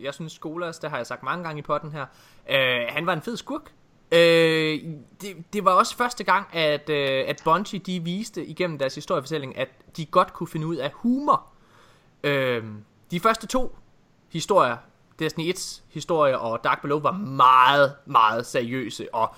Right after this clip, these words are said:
øh, uha, hvor he-, er det hele bare forfærdeligt. Der var intet lune, intet humor i det. Men ind fra siden, så kommer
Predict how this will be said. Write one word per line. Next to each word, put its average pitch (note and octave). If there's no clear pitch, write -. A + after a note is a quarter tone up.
øh, G#2+
uha, B2
hvor A#2
he-, B2+
er B2
det B2
hele A#2
bare G#2+
forfærdeligt. A2
Der B2+
var C3
intet G#3+
lune, A#3+
intet F#3+
humor F3+
i D3+
det. D3+
Men -
ind A#3+
fra D3+
siden, G#3
så G#3
kommer E3+